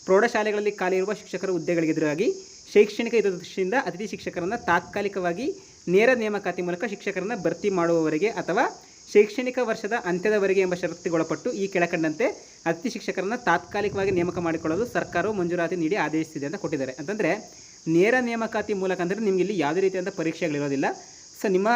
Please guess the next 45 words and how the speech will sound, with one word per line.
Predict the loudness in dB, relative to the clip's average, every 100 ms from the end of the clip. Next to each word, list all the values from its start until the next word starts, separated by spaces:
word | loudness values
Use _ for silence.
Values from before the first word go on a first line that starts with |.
| 2
ಸಂಪೂರ್ಣ | -4 -4 0 0
ಡಾಕ್ಯುಮೆಂಟ್ಸ್ | 2 0 -2 -6 -4
ನೀವು | -2 -2
ಅವ್ರಿಗೆ | -2
ಕೊಟ್ರೆ, | -4 -4 -2 -2 -6 -6
so, | -2
ನೀವು | 0
ಹೋಗಿ | 0
ಶಾಲೆಗಳಲ್ಲಿ | 0 0 0 0 0
ಎಲ್ಲೆಲ್ಲಿ | 0 2
ವೇಕೆನ್ಸಿ | 0 0 -4 -2
ಇದೆ | 0
ಅಲ್ಲಿ | 0
ನೀವು | 0
ತಿಳ್ಕೊಂಡು | -2 -2 -2 0 -2 -6 -16 -14 0
ನೀವು | 2
ಅಲ್ಲೇ | 4 4
ಆದ್ರೂ | 2 0
ಕೊಡ್ಬೋದು, | -2 -2 0 -2
ಅಥವಾ | -2
ನಿಮ್ಮ | -2 -2
ಬಿ | -2 -2 2
ಇ |
ಓ | 2
ಆಫೀಸಲ್ಲಿ | 2 -2 -2 -2
ಹೋಗಿ | -2
ಕೇಳಿ, | 0 0 -2 -10 -20 -20 -4
ಅಲ್ಲಿ | 0 0
ಸಹ | 2 2
ಎಲ್ಲೆಲ್ಲಿ | 2 2 0
ಹುದ್ದೆಗಳು | 2 2 2
ಖಾಲಿ | 2 0
ಇದೆ | 0
ಅಂತ | -2
ಹೇಳ್ತಾರೆ, | -4 -4 -2
ಅಲ್ಲಿಗೆ | 0 0 0
ಬೇಕಾದ್ರೆ | -2 -2 -2
ಹೋಗಿ | -2
ನೀವು | -2 0
ಭೇಟಿ | -2 -2
ಕೊಟ್ಟು | -6 -4
ನೀವು | -4
ಸಹ | -4 -4
ಜಾಬ್ಸ್ನ | -4 -4 -4 -4
ತಗೋಬೋದು. | -4 -2 -2 -6 -8 -20 -20